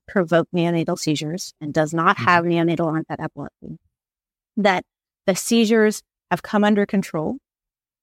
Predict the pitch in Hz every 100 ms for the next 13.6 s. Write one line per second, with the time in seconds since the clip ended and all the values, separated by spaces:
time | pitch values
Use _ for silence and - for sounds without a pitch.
0 | _ - 175 277 175 165 180 202 - 202
1 | 202 202 _ - - 185 185 175 170 170
2 | 202 160 151 165 170 - 165 160 151 170
3 | 196 170 160 143 147 147 - - _ _
4 | _ _ _ - 180 170 170 - _ _
5 | _ _ _ 196 190 196 190 - _ _
6 | 233 214 - 294 254 240 233 226 185 202
7 | 208 220 185 165 175 214 - 208 190 175
8 | 165 156 160 175 160 151 147 _ _ 175
9 | 147 - - 170 202 175 165 - 170 175
10 | 175 165 156 170 175 - 170 - - -
11 | _ _ _ _ - 175 170 175 185 185
12 | - 175 180 175 175 185 185 185 175 170
13 | 160 - 160 - 160 147